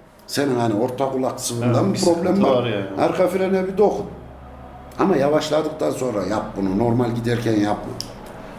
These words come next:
Speaker 1: Yolda konumlanma güvenliktir. Görüş için konum, konum, konum. Milletin en hoşuna giden tarafı bu. Gidişli gelişli yolda adam görüş alacağım diye karşı şeride geçen manyaklar var.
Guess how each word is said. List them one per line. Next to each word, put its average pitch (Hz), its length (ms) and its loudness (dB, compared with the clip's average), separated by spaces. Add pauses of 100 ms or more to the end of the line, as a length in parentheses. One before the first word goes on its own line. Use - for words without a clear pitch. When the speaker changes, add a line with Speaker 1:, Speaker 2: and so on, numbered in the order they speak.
(120)
Speaker 1:
Yolda 226 440 6
konumlanma 190 680 4
güvenliktir. 151 680 2 (2000)
Görüş 254 360 6
için 202 340 -2
konum, 226 320 2
konum, 240 340 0
konum. 190 260 2
Milletin 196 500 2 (600)
en 214 100 6
hoşuna 196 360 4
giden 185 300 2
tarafı 175 360 2
bu. 131 200 0 (1120)
Gidişli 254 400 6
gelişli 240 400 4
yolda 240 280 6
adam 208 260 2
görüş 233 260 4
alacağım 233 400 4
diye 185 160 4
karşı 208 260 2
şeride 226 300 0
geçen 202 360 0
manyaklar 160 540 4
var. - 280 -4